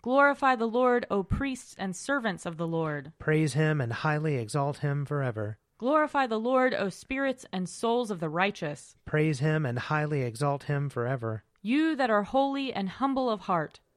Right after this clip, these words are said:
Speaker 1: glorify the Lord.
Speaker 2: Praise him and highly exalt him forever.
Speaker 1: Let us glorify the Lord, Father, Son, and Holy Spirit.
Speaker 2: Praise him and highly exalt him forever.
Speaker 1: In the firmament of his power,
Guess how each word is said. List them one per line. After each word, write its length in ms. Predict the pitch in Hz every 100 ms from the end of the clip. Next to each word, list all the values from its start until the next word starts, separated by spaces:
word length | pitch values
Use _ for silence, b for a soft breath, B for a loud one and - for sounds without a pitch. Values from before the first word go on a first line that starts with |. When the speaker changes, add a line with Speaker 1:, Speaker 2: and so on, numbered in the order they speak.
| _
Speaker 1:
glorify 540 | - 254 262 233 180 165
the 100 | 160
Lord. 480 | 156 151 147 143 160
Speaker 2:
Praise 360 | - 156 156
him 280 | 147 151 147
and 140 | 120 113
highly 420 | - 147 147 123
exalt 420 | 113 127 135 127
him 280 | 135 131 131
forever. 560 | 131 123 123 110 104 - _
Speaker 1:
Let 140 | 208 202
us 120 | -
glorify 540 | 202 220 240 233 226
the 100 | 214
Lord, 500 | 214 202 180 147 151 - _
Father, 400 | 233 233 240 233
Son, 360 | - 220 214
and 180 | - 180
Holy 280 | 160 190 190
Spirit. 540 | - - 170 147 - -
Speaker 2:
Praise 360 | - 147 151 131
him 280 | 147 156 151
and 120 | 120
highly 420 | 110 143 147 151
exalt 400 | 117 139 135 139
him 240 | 135 135 131
forever. 560 | 120 123 139 110 104 -
Speaker 1:
In 140 | 196
the 80 | 190
firmament 580 | - 220 262 277 269 -
of 100 | 214
his 160 | 220 202
power, 580 | - 185 170 147 143